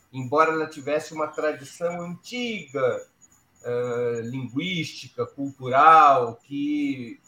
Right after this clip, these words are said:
tem a ver com o surgimento da pró-, do próprio Império Russo. Quer dizer, a Rússia,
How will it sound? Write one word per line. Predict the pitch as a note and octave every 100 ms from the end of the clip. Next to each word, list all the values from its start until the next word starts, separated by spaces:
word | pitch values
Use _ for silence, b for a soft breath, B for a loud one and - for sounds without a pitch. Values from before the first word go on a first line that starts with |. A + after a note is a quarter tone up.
| -
tem | C#3+ C#3
a | A#2+
ver | A2+ D#3 D#3
com | D3
o |
surgimento | C#3 - F3 D3 D3 C#3 E3+ F3 D#3 C#3 C3 _ _ _ _ -
da | C#3
pró-, | - - C#3+ D3+
do | - C#3+
próprio | - D#3+ D#3+ D#3 D3
Império | - D3+ D#3
Russo. | C3+ D#3 D#3 - -
Quer | -
dizer, | A2+ A#2+
a | A#2
Rússia, | A#2 D#3+ F3+ - C#3+ C3+ A2+